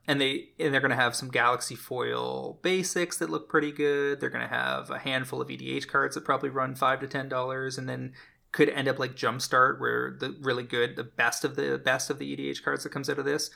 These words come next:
again, if it's under opened, are going to spike pretty hard, pretty fast. And, you know, the, I, I doubt they're gonna be auto wins in the same way that M H two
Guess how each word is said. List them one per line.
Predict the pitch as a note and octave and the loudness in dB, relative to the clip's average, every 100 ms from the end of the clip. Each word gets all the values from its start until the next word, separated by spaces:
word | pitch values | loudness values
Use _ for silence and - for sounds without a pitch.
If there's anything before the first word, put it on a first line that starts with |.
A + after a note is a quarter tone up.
| - | -4
again, | C3+ B2+ A2+ C3 | -2 0 0 0
if | C3+ | -2
it's | A#2 C3 | -4 -6
under | B2+ B2 | -4 -4
opened, | B2 B2 D#3 E3+ | -4 -4 -6 -4
are | C3+ B2+ | 2 2
going | B2 A#2 | 2 -4
to | A#2+ | -6
spike | - - A#2+ - | -6 -4 -6 -6
pretty | B2 | -4
hard, | A#2+ B2+ B2+ | 0 0 0
pretty | C3 | -4
fast. | B2+ B2+ E3 F#3 - - - - _ - | -2 0 0 0 -8 -20 -20 -20 _ -8
And, | B2 B2 A#2+ A#2 A#2+ A#2+ - - _ _ | -2 0 0 -2 -4 -10 -14 -16 _ _
you | G3 | 2
know, | D#3 - | 2 2
the, | F3+ E3+ - - - _ | 0 0 -4 -14 -20 _
I, | E3+ E3+ D3+ | 2 4 6
I | |
doubt | D3 D#3+ | 8 6
they're | D#3+ | 6
gonna | D3 C3+ | 4 2
be | C3 B2+ B2 | -2 -6 2
auto | C3+ C3+ B2+ | 6 6 2
wins | B2 B2 B2 A#2+ B2 | -4 -6 -4 -6 -8
in | A#2+ | -6
the | |
same | A#2 C3 B2 | -6 -6 -4
way | B2 | -4
that | A#2+ A#2+ | -4 -4
M | B2+ | -4
H | A#2+ B2+ - | -4 -6 -8
two | B2 A#2+ A#2+ | -6 -6 -8